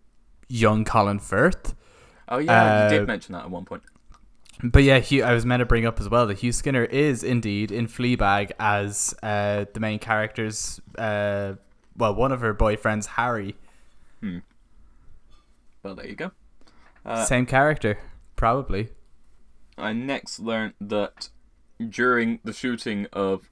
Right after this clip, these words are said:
Speaker 2: the Waterloo sequence, apparently Lily James had a broken toe. Uh,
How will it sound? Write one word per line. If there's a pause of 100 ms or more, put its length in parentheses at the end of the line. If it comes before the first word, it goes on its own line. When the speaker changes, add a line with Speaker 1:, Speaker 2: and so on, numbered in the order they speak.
Speaker 2:
the
Waterloo
sequence,
apparently
Lily
James
had
a
broken
toe. (480)
Uh,